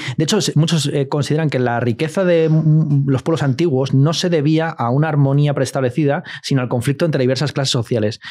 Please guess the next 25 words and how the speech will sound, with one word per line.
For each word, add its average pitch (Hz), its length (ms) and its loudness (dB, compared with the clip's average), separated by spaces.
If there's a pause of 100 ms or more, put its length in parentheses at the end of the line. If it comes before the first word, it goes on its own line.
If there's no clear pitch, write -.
(260)
Que 139 100 -2
Roma, 143 360 0
por 175 100 2
ejemplo, 175 260 0
fue 156 120 -2
una 151 100 0
ciudad 156 240 0
muy 143 180 4
dinámica 151 420 2
que 143 80 -2
consiguió 117 380 0
con-, 131 120 0
conquistar 135 420 0
todo 123 100 0
el 127 80 0
Mediterráneo 135 540 0 (240)
porque 123 160 0
había 139 80 2
un 160 60 0
conflicto 165 460 -2
interno 151 580 0
entre 123 260 0
patricios 165 460 -2
y 170 40 0
plebeyos 165 560 2